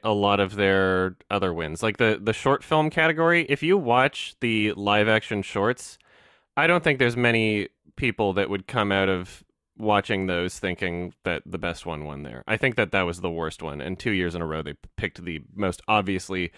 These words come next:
worst but pandering, like, "Oh, this one's in English.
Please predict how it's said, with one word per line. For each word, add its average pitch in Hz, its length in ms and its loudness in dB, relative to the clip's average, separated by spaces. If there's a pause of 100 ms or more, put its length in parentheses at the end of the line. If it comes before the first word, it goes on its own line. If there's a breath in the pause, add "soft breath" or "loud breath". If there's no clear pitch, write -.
(200 soft breath)
worst 104 520 -2
but 90 160 -2 (240)
pandering, 95 580 0
like, 87 220 -6
"Oh, 190 160 -2
this - 160 -2
one's 175 180 -4
in 95 120 0
English. 87 520 -4